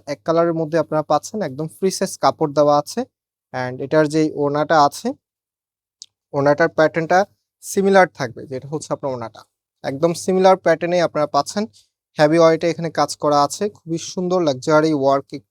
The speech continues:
এটাকে আমরা বলি, একদম হেভি স্টিচের যে ওয়ার্কটা আছে। So, এটা ড্রেসের সাথে যখন আপনারা পরবেন, just wait, এটা হচ্ছে ফুল ড্রেসের লুকিংটা। প্রাইস দিচ্ছি আপনাদেরকে মাত্র সতেরোশো টাকা করে, সারা বাংলাদেশে হোম ডেলিভারিতে নিতে পারবেন।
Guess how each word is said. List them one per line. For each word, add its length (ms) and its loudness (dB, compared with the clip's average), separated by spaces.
এটাকে 280 -4
আমরা 220 -2
বলি, 280 -6
একদম 280 -2
হেভি 240 -2
স্টিচের 480 -2
যে 180 0
ওয়ার্কটা 420 0
আছে। 220 -4
So, 80 -10
এটা 140 -4
ড্রেসের 400 -4
সাথে 320 0
যখন 280 -2
আপনারা 260 -2
পরবেন, 380 -2
just 240 -10
wait, 200 -4
এটা 200 -6
হচ্ছে 200 -4
ফুল 260 -4
ড্রেসের 460 -4
লুকিংটা। 520 0
প্রাইস 380 0
দিচ্ছি 280 -8
আপনাদেরকে 440 -4
মাত্র 340 -4
সতেরোশো 540 -4
টাকা 220 2
করে, 240 2
সারা 280 4
বাংলাদেশে 580 0
হোম 180 -2
ডেলিভারিতে 460 2
নিতে 200 -4
পারবেন। 340 4